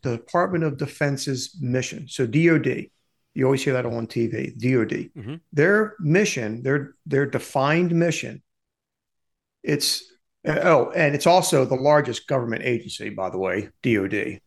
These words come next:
Speaker 1: the largest, makes everything, it dwarfs everything else.
Speaker 2: Yeah.
Speaker 1: But it says their mission is to provide the military forces needed to deter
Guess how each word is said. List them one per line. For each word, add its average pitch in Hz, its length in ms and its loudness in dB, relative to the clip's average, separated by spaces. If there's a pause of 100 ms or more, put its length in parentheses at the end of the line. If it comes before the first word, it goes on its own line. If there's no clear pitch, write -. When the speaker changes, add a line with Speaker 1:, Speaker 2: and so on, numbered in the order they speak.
(140)
Speaker 1:
the 147 220 6
largest, - 600 -6
makes 117 200 -4
everything, 113 240 0
it - 240 -8
dwarfs 123 640 -2
everything 104 340 -6
else. - 340 -8 (280)
Speaker 2:
Yeah. 90 140 -16 (100)
Speaker 1:
But 139 100 -6
it - 60 -4
says 135 100 2
their 202 160 4
mission 196 340 4
is 151 220 0
to 139 140 -8
provide 151 680 2
the 135 80 -4
military 202 540 0
forces 147 720 -2
needed 135 640 4 (480)
to 143 220 2
deter 135 1040 2